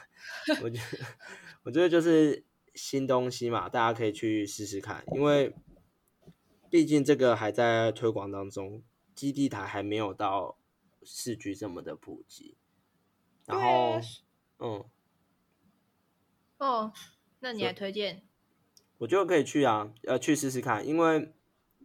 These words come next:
Speaker 1: 我是还没有去看说它的资费是多少，但一定会比较贵嘛。我们之前
Speaker 2: 我
Speaker 1: 都知道，就是五G一定会比四G贵很多。
Speaker 2: 我之前有问过啊，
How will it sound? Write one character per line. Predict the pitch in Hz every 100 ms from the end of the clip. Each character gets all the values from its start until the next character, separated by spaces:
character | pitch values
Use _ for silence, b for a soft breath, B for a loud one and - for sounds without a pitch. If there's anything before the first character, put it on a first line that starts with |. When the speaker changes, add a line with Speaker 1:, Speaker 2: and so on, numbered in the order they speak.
| _ _
Speaker 1:
我 | 123
是 | 123 185
还 | 151
没 | 143
有 | 139
去 | -
看 | 135 - 131
说 | 123
它 | 120 113
的 |
资 | - 107
费 | 117 110 104 92 - _ _
是 | - 117
多 | 110 92
少， | 104 - - B -
但 | 147 135
一 | 120
定 | 131 127
会 | 120
比 | 98
较 | 107
贵 | 92 104 76
嘛。 | -
我 | -
们 | 110 120
之 | 120
前 | 143 120
Speaker 2:
我 | 120 240 - b b -
Speaker 1:
都 | 131
知 | 127 127
道， | 123 117
就 | 110
是 | 113 117 113 _ _
五 | 120
G | 107 135
一 | 120
定 | 120
会 | 117
比 | 95
四 | - 101
G | -
贵 | 95 98
很 | 90
多。 | - - - _ _ -
Speaker 2:
我 | 220
之 | 330
前 | 339 320
有 | 233 202
问 | 254 240
过 | 226 233
啊， | 190 175 180